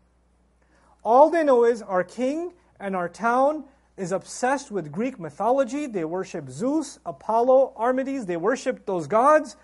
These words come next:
We cannot do that. We believe there's only one creator, one master." That's it. That's the only guidance Allah gave them. That's it. They, they had no other guidance. And can you imagine what Allah did for them? He protected them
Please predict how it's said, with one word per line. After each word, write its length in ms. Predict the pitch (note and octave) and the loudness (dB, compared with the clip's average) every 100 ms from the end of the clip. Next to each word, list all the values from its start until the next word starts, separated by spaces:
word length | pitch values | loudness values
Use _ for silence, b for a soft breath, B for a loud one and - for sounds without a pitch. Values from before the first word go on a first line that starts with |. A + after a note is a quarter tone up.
| b b b | b b b
We 240 | E3+ E4 | 0 2
cannot 460 | F4 C4+ A3+ G#3 F3 | 2 0 4 2 2
do 140 | B3 | 0
that. 280 | B3+ C4 B3+ | 2 2 2
We 140 | G3 D4 | -2 -2
believe 400 | A#3+ A3+ B3+ A3+ | -2 -4 -4 -2
there's 200 | G#3 F3+ | -2 -2
only 240 | A3+ C4 | -2 -2
one 240 | A3 A3 | 0 -2
creator, 400 | A#3 A3+ F#3+ F3+ | -4 -6 -6 -4
one 240 | G#3+ F#3+ G3 | -2 -2 -2
master." 320 | E3 D3 G3 | -6 -8 -12
That's 360 | F3+ B3+ C#4+ D#4 | -2 0 0 -2
it. 200 | C#4 b b b | -2 b b b
That's 220 | D4+ D4+ | 2 2
the 140 | E4 E4 | 2 6
only 380 | E4+ G4 F#4+ | 8 8 8
guidance 380 | D4+ D4 D4 C#4+ | 8 8 6 2
Allah 280 | A#3+ A3+ G#3 | 0 2 2
gave 260 | F#3 E3+ C#3+ | 2 -2 -4
them. 220 | B2 B2+ _ _ _ _ _ | -12 -18 _ _ _ _ _
That's 200 | G#3+ A#3 | -2 2
it. 260 | D#4+ E3+ - | 4 2 0
They, 260 | G3 A3+ A3 | 2 2 2
they 80 | |
had 180 | A#3+ B3+ | 0 0
no 160 | A#3+ C4 | 2 2
other 220 | B3+ A3+ | 2 0
guidance. 560 | A3 G3 B2 D2+ _ _ _ _ _ _ _ | -2 -4 -8 -18 _ _ _ _ _ _ _
And 100 | F3 | -12
can 140 | G3 A#3+ | -6 -4
you 160 | D#4+ | -2
imagine 380 | D4 C4+ C4 C#4 | 0 0 0 -2
what 100 | A3 | -2
Allah 240 | G#3+ G#3+ | -2 -2
did 120 | G3+ G3 | -2 -4
for 160 | E3 | -10
them? 140 | B2 A#2+ _ _ _ _ _ _ _ | -18 -20 _ _ _ _ _ _ _
He 240 | - C4 | -6 -2
protected 680 | D#4 - A3 A3+ A#3+ B3 F3+ | -2 -4 -6 -4 -6 -6 -8
them 240 | C#3 B2 | -8 -14